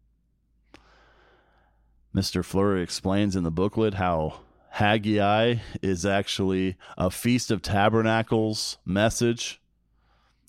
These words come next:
it is a festive message because we are a festive work. We have an inspiring vision of endless hope, but we just have to keep moving in the right direction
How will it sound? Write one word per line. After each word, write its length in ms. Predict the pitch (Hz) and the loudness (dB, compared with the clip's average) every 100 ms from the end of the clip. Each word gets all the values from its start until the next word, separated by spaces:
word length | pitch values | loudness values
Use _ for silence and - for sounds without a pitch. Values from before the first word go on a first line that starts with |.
| - | 0
it 140 | 113 | 2
is 160 | 113 98 | 2 2
a 80 | 90 | -2
festive 1000 | - - 117 120 - 117 113 113 - - _ _ | -4 0 2 2 2 0 2 0 -8 -20 _ _
message 880 | 87 101 110 - 113 113 - - _ _ _ _ _ _ | -2 2 2 2 0 0 -6 -10 _ _ _ _ _ _
because 540 | - 95 107 101 98 87 | -4 -2 0 2 0 -2
we 280 | 95 110 113 | -2 0 0
are 260 | 98 92 | 0 0
a 60 | 90 | -2
festive 720 | - - 123 - - 110 90 | -4 2 2 2 0 0 0
work. 460 | 92 104 135 - - _ _ _ _ _ _ _ _ _ _ - | 0 0 0 -6 -20 _ _ _ _ _ _ _ _ _ _ -2
We 160 | 107 | 0
have 300 | 104 117 123 | 2 4 6
an 80 | 127 | 6
inspiring 960 | 113 107 - - 117 127 143 143 139 117 | 4 2 -2 2 6 8 8 6 4 2
vision 500 | 113 123 120 131 123 | 4 2 4 2 4
of 180 | 95 - | 0 0
endless 540 | 113 135 147 151 - - | 2 2 4 4 2 0
hope, 440 | 131 123 87 - - _ _ _ _ _ _ _ _ _ _ _ _ _ _ _ _ _ _ - | 4 4 4 -4 -16 _ _ _ _ _ _ _ _ _ _ _ _ _ _ _ _ _ _ 0
but 140 | 95 | 2
we 160 | 107 107 | 4 2
just 320 | 117 120 - | 2 0 0
have 340 | 123 120 120 | 0 0 0
to 140 | 110 95 | -2 -6
keep 340 | - 117 123 | -2 0 2
moving 440 | 101 113 117 107 | 4 4 4 2
in 120 | 104 98 | 2 2
the 100 | 98 | 2
right 280 | 101 107 | 2 2
direction 680 | 98 95 120 175 - 82 71 | 2 2 4 2 -2 -4 -4